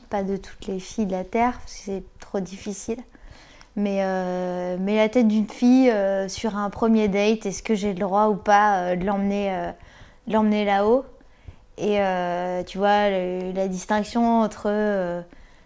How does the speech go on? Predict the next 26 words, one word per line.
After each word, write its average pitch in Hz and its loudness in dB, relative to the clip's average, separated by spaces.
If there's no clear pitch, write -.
bah, 196 4
la 196 2
petite, 208 -6
euh, 185 2
la, 185 2
la 190 0
fille, 214 2
la 190 2
fille 196 0
modèle 220 6
qui - -4
sommeille 202 0
en 202 0
nous 233 4
et 214 4
la 190 2
jeune 202 2
biatch 208 0
qui - -8
a 196 0
envie 196 0
de 190 -6
connaître 196 -2
le 202 0
monde, 214 4
euh, 180 -2